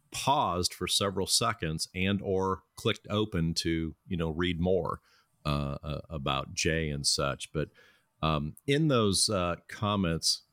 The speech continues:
Kyle, one of the themes over and over and over again, both from Landstar employees, many of whom were,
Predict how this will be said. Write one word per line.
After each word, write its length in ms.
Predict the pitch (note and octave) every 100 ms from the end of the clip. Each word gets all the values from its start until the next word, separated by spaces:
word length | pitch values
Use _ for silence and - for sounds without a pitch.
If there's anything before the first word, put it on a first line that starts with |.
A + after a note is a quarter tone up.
| -
Kyle, 560 | - F2+ F2 E2+ F2 -
one 260 | G2 A2+
of 120 | B2
the 360 | F#2+ F2+ F2 D#2+ -
themes 640 | - G#2 G2+ E2+ D#2+ D#2 - -
over 500 | G#2 A2 G#2 A2+ A2 G2+
and 160 | F2
over 400 | F2 F#2 F2 F2+
and 80 | E2
over 320 | D#2+ E2+ E2+
again, 460 | D#2 C#2+ C#2 C#2+ C#2+ _ _ _ _ _ _ _ _ _ _ _ _ _ _ _ _ _ _ G2+
both 260 | B2+ C#3+ -
from 400 | - A2+ F2+ F2+
Landstar 720 | E2+ G#2+ C3+ C3 - A#2 G#2
employees, 1040 | F2 - - G#2 G#2 F2+ D#2+ C2 C2 - - _ _ _ _ _ _ _ -
many 300 | A2+ C#4+ D#4+
of 120 | C3+
whom 380 | G#2+ G#2 G#2+ F#2
were, 440 | F#2 F#2+ F2+ F2